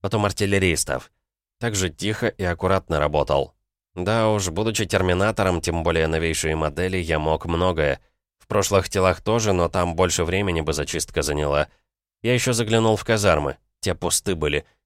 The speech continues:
только двое спали, повара, видимо. Тут у казармы сбоку кухня прилепилась, довольно большая. На сотню человек сготовят без проблем.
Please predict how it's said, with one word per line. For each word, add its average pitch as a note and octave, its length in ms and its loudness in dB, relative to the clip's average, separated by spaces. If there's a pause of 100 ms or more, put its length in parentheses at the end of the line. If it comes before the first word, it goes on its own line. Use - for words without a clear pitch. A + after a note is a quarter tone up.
только G#2+ 240 0
двое G2+ 260 2
спали, E2+ 440 -2 (140)
повара, E2+ 380 2
видимо. D2 400 -2 (340)
Тут F#2 180 -2
у E2 40 -2
казармы E2+ 500 2
сбоку D2+ 380 -4
кухня D2 380 -4
прилепилась, D2+ 760 -4
довольно E2 320 0
большая. D2+ 540 -2 (240)
На F2+ 120 0
сотню G#2 340 0
человек F2+ 420 0
сготовят D2+ 460 -4
без D#2 160 -4
проблем. D2+ 520 -2